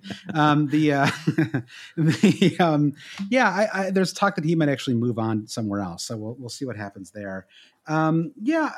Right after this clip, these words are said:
I think they have a slightly underrated start, though. Uh, I think it's, it's honestly pretty good, and their, their tougher fixtures are, are, um, the home, our home ones, right, where they play Leicester and Man United at home. Other than that, Newcastle away, Palace, Southampton, Leeds, Brentford. I mean,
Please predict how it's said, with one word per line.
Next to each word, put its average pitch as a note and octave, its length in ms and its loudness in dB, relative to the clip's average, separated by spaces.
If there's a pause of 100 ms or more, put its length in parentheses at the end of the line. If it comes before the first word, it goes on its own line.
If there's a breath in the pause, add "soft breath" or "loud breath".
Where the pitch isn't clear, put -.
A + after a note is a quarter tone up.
I G3+ 60 -4
think D4+ 160 2
they F4+ 60 -2
have F4+ 80 -4
a F4 60 -2
slightly G3+ 360 -8
underrated D#3+ 500 0
start, B2 300 -10
though. F#3 360 -6
Uh, C3+ 380 -8
I C#3 120 -10
think D#3+ 180 -6
it's, - 160 -10
it's - 180 -16
honestly D#3+ 300 -4
pretty D3+ 240 -6
good, C3 260 -4
and B2 100 -2
their, A#2 280 -2 (300 loud breath)
their C3+ 120 -2
tougher D3+ 320 -4
fixtures D#3 420 -4
are, B2 80 -2
are, A2 580 -4 (240)
um, G#2+ 560 -6
the A#2 80 -6
home, A2 340 -6
our G#2 80 -4
home A2 220 -6
ones, D3+ 320 -4
right, B2+ 120 -2
where C3 120 -10
they A2+ 80 -8
play A2 180 -8
Leicester G#2 380 -8
and G#2 100 -4
Man G#2 120 -4
United G#2 240 -6
at - 80 -12
home. G#2 360 -6 (340 loud breath)
Other F#3 120 -4
than F#3 180 -2
that, - 20 -4
Newcastle D3+ 480 -4
away, D3+ 520 -6
Palace, C#3 520 -8
Southampton, C#3+ 960 -6
Leeds, C#3+ 460 -6
Brentford. C3+ 580 -8
I B2 60 -6
mean, A#2+ 260 -2